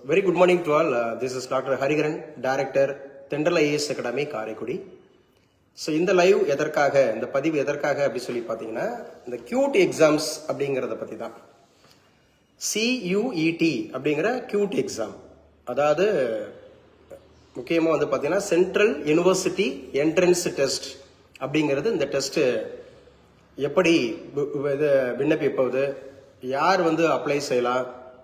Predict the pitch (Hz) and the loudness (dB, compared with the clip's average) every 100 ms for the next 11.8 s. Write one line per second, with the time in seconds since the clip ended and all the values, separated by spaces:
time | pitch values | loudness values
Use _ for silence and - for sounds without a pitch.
0 | _ 123 143 156 139 139 117 143 135 120 | _ -8 -2 -2 0 0 0 0 0 0
1 | 113 123 123 - 120 143 - 135 120 - | -2 -2 -2 -4 -6 -6 -2 0 0 -2
2 | 117 117 - - - - - _ - 170 | -2 -2 -6 -18 -20 -20 -20 _ 0 4
3 | 202 196 165 202 226 220 190 180 180 170 | 6 4 4 2 2 4 4 4 4 4
4 | 165 202 196 156 156 139 160 156 180 - | 2 2 2 2 2 2 0 2 -2 -2
5 | 139 123 127 127 120 113 123 117 175 220 | -4 -2 -2 0 0 -2 -2 -2 -2 -4
6 | 147 139 123 123 123 113 113 104 104 - | -4 -4 -2 0 0 0 -2 -4 -8 -18
7 | - 123 117 110 110 110 120 110 104 147 | -20 -12 -10 -8 -8 -10 -10 -14 -14 -14
8 | 185 - - _ _ _ _ _ _ _ | -14 -18 -20 _ _ _ _ _ _ _
9 | _ - - 170 - 262 277 240 185 190 | _ -8 0 0 2 0 4 4 6 6
10 | 180 202 226 180 185 196 190 180 196 185 | 6 4 4 4 4 2 2 2 0 0
11 | - - 151 170 160 151 151 147 | -4 -4 -2 0 2 0 0 2